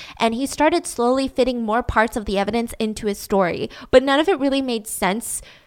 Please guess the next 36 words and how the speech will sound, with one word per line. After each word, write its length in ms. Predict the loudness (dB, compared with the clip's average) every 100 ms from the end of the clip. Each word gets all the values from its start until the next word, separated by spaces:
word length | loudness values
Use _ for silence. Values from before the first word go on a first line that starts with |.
| _ 0
logically. 680 | 4 6 4 -4 -6 -6 2
Like, 200 | 4 8
yeah, 240 | 8 8
the 200 | 6 6
evidence 360 | 4 4 2 0
fits 240 | -2 -2
into 180 | -2 -2
his 120 | -2
story, 360 | 0 2 4 4
but 180 | 2 2
as 140 | 2
the 80 | 2
public 320 | 2 2 0
viewing 340 | 0 0 2 2
it, 100 | 2
it's 140 | 4
almost 180 | 2 2
like 140 | 2
the 80 | 0
Prince 280 | 0 0 0
story. 280 | 0 2 6
Why 160 | 8
would 100 | 8
you 80 | 8
shoot 200 | 6 2
the 60 | 4
Prince 240 | 4 4
in 80 | 4
the 80 | 6
leg? 320 | 4 2 -6 -20 _ _ _ 4
That's 200 | 6 8
not 140 | 6
even 140 | 6 2
the 60 |
crazy 360 | 2 2 2 0
part. 300 | 0 -2